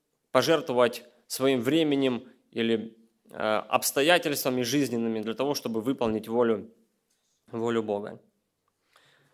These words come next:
Он решается, они отправляются в эту поездку, прибывают на место, и вот здесь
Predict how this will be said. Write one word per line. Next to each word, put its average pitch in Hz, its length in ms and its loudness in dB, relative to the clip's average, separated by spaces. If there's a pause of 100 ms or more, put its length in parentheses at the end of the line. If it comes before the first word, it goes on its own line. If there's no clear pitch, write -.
(280)
Он 196 220 6
решается, 107 760 2
они 180 180 0
отправляются 139 720 2 (380)
в 117 100 -10
эту 120 200 -2
поездку, 156 600 -2 (1200)
прибывают 127 500 2
на 120 100 -2
место, 175 440 -2 (380)
и 131 100 -4
вот 127 160 2
здесь 185 340 -4